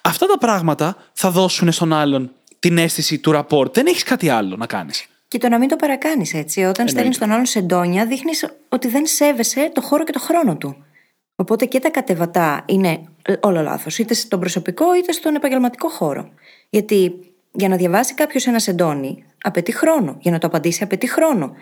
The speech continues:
Speaker 2: Οπότε είναι σαν να του λέμε ότι, «Ξέρεις τι, δεν με ενδιαφέρει. Ε, έχω την απέτηση να πάρεις αυτή τη μία ώρα, τις δύο ώρες για να ασχοληθείς και να μου απαντήσεις», και είναι σαν να μην τον σεβόμαστε εκείνη την ώρα.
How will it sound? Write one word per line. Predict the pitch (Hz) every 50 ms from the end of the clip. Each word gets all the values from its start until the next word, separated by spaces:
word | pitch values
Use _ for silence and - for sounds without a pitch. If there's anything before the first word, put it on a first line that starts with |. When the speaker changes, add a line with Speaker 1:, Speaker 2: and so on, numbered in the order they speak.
| - - - - - - - _ _ _ _
Speaker 2:
Οπότε | - 185 202 226 214 262 185 - - - - _
είναι | - 220 247 269
σαν | 262 285 285
να | 285
του | 285 -
λέμε | 196 190 214 247
ότι, | 254 240
«Ξέρεις | - - 254 254
τι, | 311 262
δεν | 247 311
με | 339 370
ενδιαφέρει. | 311 240 - - - 196 175 165 156 156 165 220 285 - - - - - - - - - _ -
Ε, | - 220 208 202 -
έχω | - 254 - 330
την | 311 285 247
απέτηση | 233 247 269 277 277 269 - - - 254 302 320 285
να | 226 202
πάρεις | 208 269 311 339 302 240 -
αυτή | 190 - 185
τη | - 190
μία | 190 202 202 190 185 180
ώρα, | 180 175 165
τις | 175 175 160
δύο | 190 202 185 180 175
ώρες | 175 160 156 151
για | 165 170
να | 165
ασχοληθείς | 160 - - 175 160 156 - - 175
και | - -
να | 170 160
μου | 160
απαντήσεις», | 151 160 156 151 156 151 143 - - 175 240 - - - - - - -
και | - 339
είναι | 370 359
σαν | - 359
να | 359
μην | 349 330
τον | 359 339
σεβόμαστε | 311 320 285 247 196 160 147 147 -
εκείνη | 151 - - 143
την | - - 143
ώρα. | 143 139 -